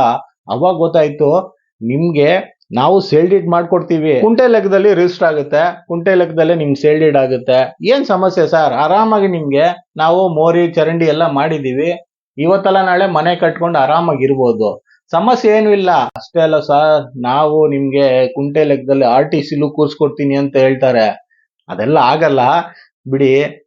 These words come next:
ಒಂದ್ ಕುಂಟೆನೆಲ್ಲ ಆರ್ ಟಿ ಸಿಲ್ ಕೂರ್ಸಕ್ ಆಗುತ್ತಾ? ಯಾರಾದ್ರೂ ಕೂರ್ಸ್ಕೊಂಡಿದ್ರೆ ನೀವು ಈ ವಿಡಿಯೋ ನೋಡ್ತಾ ಇದ್ರೆ ದಯವಿಟ್ಟು ಕಾಮೆಂಟ್ ಮಾಡಿ. ಕುಂಟೆ ಲೆಕ್ಕದಲ್ಲಿ ಕಾಸು ತಗೊಂಡಿದೀವಿ, ಕುಂಟೆ ಲೆಕ್ಕದಲ್ಲಿ ರಿಜಿಸ್ಟರ್ ಮಾಡ್ಕೊಟ್ಟಿದೀವಿ, ಸೇಲ್ ಡೀಡು ಆಗಿದೆ,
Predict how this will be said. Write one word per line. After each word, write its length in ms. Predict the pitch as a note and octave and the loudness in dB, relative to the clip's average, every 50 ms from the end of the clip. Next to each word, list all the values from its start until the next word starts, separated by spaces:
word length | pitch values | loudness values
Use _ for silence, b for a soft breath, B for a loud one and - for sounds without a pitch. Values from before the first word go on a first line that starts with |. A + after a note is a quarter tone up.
| _ - | _ -10
ಒಂದ್ 200 | B2+ C3 D3 D3+ | -8 -8 -8 -6
ಕುಂಟೆನೆಲ್ಲ 500 | D3 D#3+ D3+ D3 D3 D#3+ D#3 D3+ D3 D3+ | -6 -8 -6 -4 -2 -2 -2 0 0 0
ಆರ್ 240 | C#3+ C3 C3+ C#3+ D3+ | 2 2 0 0 0
ಟಿ 80 | D#3+ C#3 | -2 -4
ಸಿಲ್ 180 | - D3+ B2 | -4 -6 -4
ಕೂರ್ಸಕ್ 360 | C3 D#3+ E3 - - E3+ E3 | -2 -2 -2 0 0 0 0
ಆಗುತ್ತಾ? 640 | E3 D#3 D3 D3 C#3+ C#3+ - A#2+ A#2 A2 - - _ _ _ - C#3 | 0 0 0 0 -2 -2 0 -2 -2 -2 -4 -12 _ _ _ -8 -6
ಯಾರಾದ್ರೂ 420 | C#3 D#3 E3+ F#3+ G3+ G3+ F#3 E3 C#3+ | -6 -4 -2 -2 -2 -2 -2 -4 -2
ಕೂರ್ಸ್ಕೊಂಡಿದ್ರೆ 720 | - E3+ F3 E3+ - - E3 D3+ C3+ B2 A#2 B2 C3+ D#3+ D#3+ E3 - _ _ - | 0 0 -2 -2 -2 -4 -4 -2 -2 -2 0 0 0 0 -2 -4 -14 _ _ -8
ನೀವು 240 | B2 D3 F3+ F#3+ F3 | -2 0 0 2 2
ಈ 100 | F3 F3 | 2 2
ವಿಡಿಯೋ 260 | E3 D#3 D#3+ E3+ D#3+ | 2 2 2 2 2
ನೋಡ್ತಾ 340 | C#3+ C#3+ C#3+ C#3+ C#3+ D3 C3+ | 2 0 -2 0 0 0 0
ಇದ್ರೆ 320 | A#2+ A#2+ B2+ C#3 - - - | 0 0 -2 -4 -6 -4 -2
ದಯವಿಟ್ಟು 320 | C#3 D#3 F3+ F#3+ F3 G3 | 0 2 2 2 0 -2
ಕಾಮೆಂಟ್ 400 | F3 E3+ D3 C#3 D#3 E3+ F3 D#3+ | 0 0 -2 0 0 -2 -2 -2
ಮಾಡಿ. 280 | D3 B2+ A#2+ C3 C#3+ D3+ | -2 -2 0 0 0 0
ಕುಂಟೆ 200 | E3 D#3 F#3 F#3 | 0 0 0 2
ಲೆಕ್ಕದಲ್ಲಿ 720 | F3+ E3+ D#3+ C#3+ C#3+ D#3 D#3 D3+ E3+ F#3 F#3+ - - - | 2 2 0 0 0 0 0 2 0 0 0 -2 -4 -4
ಕಾಸು 300 | - D3 D#3+ F3+ F3 - | -2 -2 -2 -2 -2 -2
ತಗೊಂಡಿದೀವಿ, 600 | - E3+ D#3+ D#3 D3+ D3+ D3 D3+ D#3+ F3 F3 E3 | 0 0 0 0 0 -2 -2 0 0 -2 -2 -2
ಕುಂಟೆ 340 | E3 D#3+ D#3+ E3+ E3+ F3+ F3 | -4 -4 -4 0 2 2 2
ಲೆಕ್ಕದಲ್ಲಿ 440 | E3 D#3+ C#3+ D3 D3+ D#3+ D3 C#3 D#3 | 2 0 -2 0 0 0 0 2 0
ರಿಜಿಸ್ಟರ್ 300 | F3+ G3 G3 - G#3 F#3 | 0 0 0 0 -2 0
ಮಾಡ್ಕೊಟ್ಟಿದೀವಿ, 760 | F3 E3 D#3+ - E3 D#3 C#3+ D#3 D3 D3 D3 D3+ F#3 G#3 G3+ | 0 -2 0 0 -4 -2 -2 -2 -2 0 0 2 2 2 2
ಸೇಲ್ 420 | G3 - - F3+ F3+ F#3+ F#3+ F#3+ | 0 -2 -2 0 2 2 2 2
ಡೀಡು 220 | F3+ F#3 F3+ F3+ F3+ | 2 2 2 4 2
ಆಗಿದೆ, 600 | E3 E3 D#3+ D#3+ D3+ D3 C#3+ C3+ A#2+ G#2+ - | 2 2 0 -2 0 2 2 2 0 -2 -8